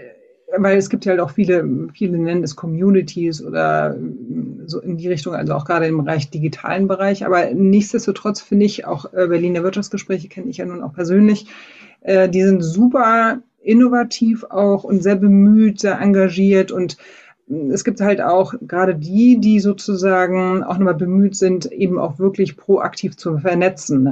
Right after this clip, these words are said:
Ähm, also nicht nur zahle, sei Mitglied und zahle, sondern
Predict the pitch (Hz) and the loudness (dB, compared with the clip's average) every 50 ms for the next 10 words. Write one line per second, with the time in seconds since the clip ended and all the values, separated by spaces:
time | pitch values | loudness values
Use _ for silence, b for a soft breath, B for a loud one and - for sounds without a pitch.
0 | 131 - 165 160 156 156 156 156 147 - 165 160 151 160 170 190 190 - - 185 | -2 -2 -2 -2 0 0 0 0 0 0 -2 -2 -2 0 0 -2 -2 -4 -6 -4
1 | 175 170 170 165 165 165 - - - 110 127 - - - 175 175 180 185 190 185 | -2 0 0 0 0 0 -2 -6 -8 -10 -12 -12 -8 -4 -2 0 2 2 4 4
2 | 180 175 175 160 165 165 160 156 160 170 175 180 196 196 196 - 202 190 196 190 | 2 2 0 -2 -2 -4 -2 -2 0 0 2 2 0 0 0 -2 -4 -2 -2 -4
3 | 185 - - - 170 165 175 196 214 226 233 240 220 180 190 180 180 180 175 180 | -6 -6 -6 -4 -2 0 0 2 4 4 4 4 4 2 0 0 2 2 0 0
4 | 170 | -2